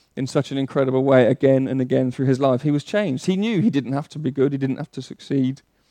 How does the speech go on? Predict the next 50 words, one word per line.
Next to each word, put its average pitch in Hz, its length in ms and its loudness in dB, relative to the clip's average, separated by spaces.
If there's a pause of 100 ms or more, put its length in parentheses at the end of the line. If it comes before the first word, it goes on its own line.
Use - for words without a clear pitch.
(160)
He 170 60 2
didn't 175 140 2
have 170 80 -2
to 160 80 -2
accomplish 151 420 -4
anything 127 380 -2
for 127 240 -2
him 135 80 0
to 131 100 -16
be 131 80 -2
acceptable 131 680 -6 (420)
to 123 120 0
anyone 135 500 0 (380)
as 127 140 -4
a 123 80 0
prophet - 480 -4
or 127 140 -4
to - 120 -8
God 143 420 0 (280)
or 160 160 4
to - 100 -8
the 139 140 -2
Jews 143 340 -2
when 131 140 -2
he 139 100 2
went 123 220 -2
back - 220 -4
to 135 100 -6
his 127 120 -2
nation. 131 600 -8 (720)
He 139 140 2
knew 160 240 4
that 143 80 2
God 131 220 0
loved 139 260 0
him 131 80 -2
and 127 100 -4
he 180 100 -2
was 131 120 -4
accepted. - 640 -12 (520)
And 127 140 -4
he 147 100 2
was 143 120 0
gonna 123 180 -4
mess 120 240 -2
up - 140 -8
and 123 100 -4
be 127 80 0
rubbish, 131 400 0
but - 140 -8